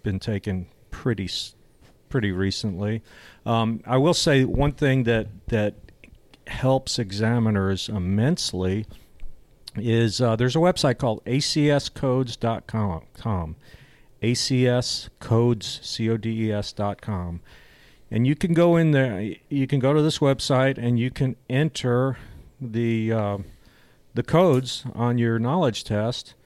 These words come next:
and it will print out a report that will basically, in plain English, tell me what you missed. And it's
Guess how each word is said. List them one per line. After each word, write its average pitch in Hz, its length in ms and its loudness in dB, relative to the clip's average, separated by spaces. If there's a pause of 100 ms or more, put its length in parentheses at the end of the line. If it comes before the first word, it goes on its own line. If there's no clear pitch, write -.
(420)
and 113 260 2
it 131 60 2
will 131 400 0 (500)
print 143 260 -2
out 139 200 0
a 117 40 2
report 117 760 0 (1200)
that 107 280 -2
will 117 440 0 (720)
basically, 120 680 0
in 110 140 -2
plain 135 360 -2
English, 104 540 -4 (840)
tell 117 240 -2
me 123 200 0
what 107 280 -2
you 90 60 -8
missed. 95 500 -8 (1040)
And 98 240 -4
it's - 400 -8